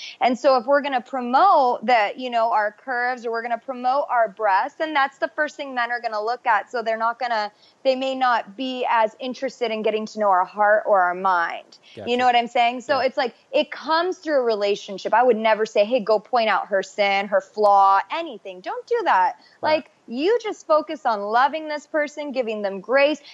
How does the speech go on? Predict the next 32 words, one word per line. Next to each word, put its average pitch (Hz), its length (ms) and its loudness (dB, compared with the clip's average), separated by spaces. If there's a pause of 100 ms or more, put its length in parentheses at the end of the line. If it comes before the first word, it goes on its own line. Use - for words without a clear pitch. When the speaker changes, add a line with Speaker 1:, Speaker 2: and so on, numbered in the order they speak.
Speaker 1:
and 247 140 2
encouraging 302 640 -2
them 302 160 -4
to - 100 -10
develop 220 480 2
a 240 100 4
relationship 220 880 -2
with 220 120 -6
the 214 80 2
Holy 208 300 -2
Spirit. 269 520 0
And 247 140 -4
the 233 100 2
Holy 285 240 2
Spirit 294 340 2
will 220 120 2
actually 233 340 -2
do 202 240 -10
most 208 280 -4
of - 20 -20
the 190 100 -6
convicting. 185 600 -2 (260)
Speaker 2:
Right. 104 220 -14 (920)
Yeah, 127 280 -4
totally. 104 520 -10
And, 113 240 -12
and 131 160 -12
I - 20 -8
mean, 123 160 -10
I 131 100 -6
think 135 320 -12 (180)
that 110 300 -8